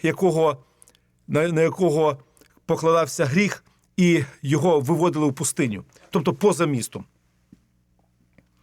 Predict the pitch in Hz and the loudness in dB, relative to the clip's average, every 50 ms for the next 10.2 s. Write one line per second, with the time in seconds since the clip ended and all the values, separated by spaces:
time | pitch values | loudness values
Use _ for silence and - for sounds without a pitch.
0 | _ _ _ _ _ _ _ _ _ _ _ - 185 175 - - 202 - - - | _ _ _ _ _ _ _ _ _ _ _ 0 0 0 2 0 -2 -2 0 2
1 | 202 190 180 151 - _ _ _ _ _ _ _ _ _ _ _ _ _ - 135 | 2 2 2 0 -2 _ _ _ _ _ _ _ _ _ _ _ _ _ -2 0
2 | 170 160 127 160 170 196 196 180 - - 175 170 165 139 - - _ _ _ _ | 0 0 2 2 2 2 2 2 2 0 0 0 -2 -4 -10 -18 _ _ _ _
3 | _ _ _ _ _ _ _ _ _ _ _ _ _ _ _ _ _ _ _ - | _ _ _ _ _ _ _ _ _ _ _ _ _ _ _ _ _ _ _ 0
4 | 143 175 170 170 - 165 151 - - - 214 202 196 190 175 - _ _ _ _ | 0 0 0 0 -2 -4 -2 -2 -2 0 0 0 0 0 -4 -6 _ _ _ _
5 | _ _ _ _ _ _ _ _ _ _ _ _ _ _ _ _ _ _ _ _ | _ _ _ _ _ _ _ _ _ _ _ _ _ _ _ _ _ _ _ _
6 | _ _ _ - 185 170 170 165 143 143 156 147 123 156 160 139 - - - - | _ _ _ -2 0 0 0 0 0 0 -2 -2 0 0 -2 -2 -2 -4 -16 -20
7 | _ _ _ _ _ _ _ _ _ _ _ _ _ _ _ _ _ _ _ _ | _ _ _ _ _ _ _ _ _ _ _ _ _ _ _ _ _ _ _ _
8 | _ _ _ _ _ _ _ _ _ _ _ _ _ _ _ _ _ _ - 151 | _ _ _ _ _ _ _ _ _ _ _ _ _ _ _ _ _ _ -4 -4
9 | 147 139 - 190 175 143 156 175 170 165 160 160 170 165 170 165 170 165 147 139 | -2 0 0 0 0 0 2 2 2 2 2 2 2 2 2 2 2 2 0 -2
10 | - 117 95 | -6 -12 -16